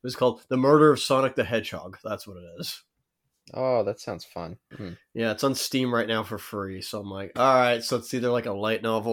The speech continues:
Speaker 1: or it's one of those, like, again, mystery games.
Speaker 2: Huh.
Speaker 1: Except one of the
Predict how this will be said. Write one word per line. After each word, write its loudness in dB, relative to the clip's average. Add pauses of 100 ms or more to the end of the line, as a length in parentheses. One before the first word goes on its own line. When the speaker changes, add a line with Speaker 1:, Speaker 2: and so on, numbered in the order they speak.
Speaker 1:
or -6
it's -14
one -6
of -8
those, -8
like, -10
again, -14
mystery -8
games. -16 (380)
Speaker 2:
Huh. -10 (280)
Speaker 1:
Except -2 (640)
one 6
of 8
the 8